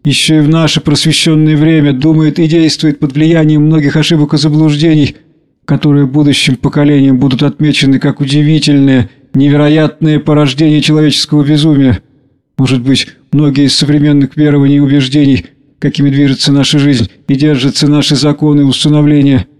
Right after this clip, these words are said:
и питаются наши общественные и политические страсти, не имеют общей цены, чем те верования, которые господствовали в эпоху дьявольщины и костров,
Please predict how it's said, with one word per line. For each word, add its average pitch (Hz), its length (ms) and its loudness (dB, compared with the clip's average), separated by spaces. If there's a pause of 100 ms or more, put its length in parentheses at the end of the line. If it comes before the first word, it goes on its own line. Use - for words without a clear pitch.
(140)
и 139 80 -4
питаются 143 480 -2
наши 143 200 0
общественные 139 520 -2
и - 20 -6
политические 139 560 -2
страсти, 147 560 -4 (240)
не 147 200 2
имеют 160 380 0
общей 143 300 -2
цены, 135 460 -2 (480)
чем 135 180 -2
те 143 200 0
верования, 127 560 0 (160)
которые 143 360 0
господствовали 139 640 -2
в 139 80 2
эпоху 147 320 -2
дьявольщины 147 800 0
и 143 40 0
костров, 156 640 -2